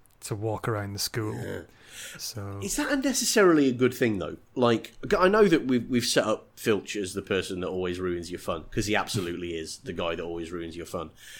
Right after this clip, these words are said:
Speaker 2: Um, but, but, you know, this, as we've discussed, this is a school that contains corridors which may end your life.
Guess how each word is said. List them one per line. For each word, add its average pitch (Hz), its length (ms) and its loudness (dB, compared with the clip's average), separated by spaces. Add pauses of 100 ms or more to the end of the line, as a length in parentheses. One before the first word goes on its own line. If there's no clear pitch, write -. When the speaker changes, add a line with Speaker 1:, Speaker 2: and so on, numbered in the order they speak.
(240)
Speaker 2:
Um, 117 360 4 (540)
but, - 380 4
but, - 320 6
you 214 140 0
know, 160 120 8
this, - 220 4
as 190 220 4
we've 196 140 0
discussed, - 380 0 (280)
this 185 340 2
is 214 320 0 (100)
a 139 80 4
school 123 500 4
that 104 340 -4
contains 113 840 0
corridors 104 800 2
which 104 260 -6
may 101 440 0
end 95 320 -6
your 87 200 -6
life. 92 600 -6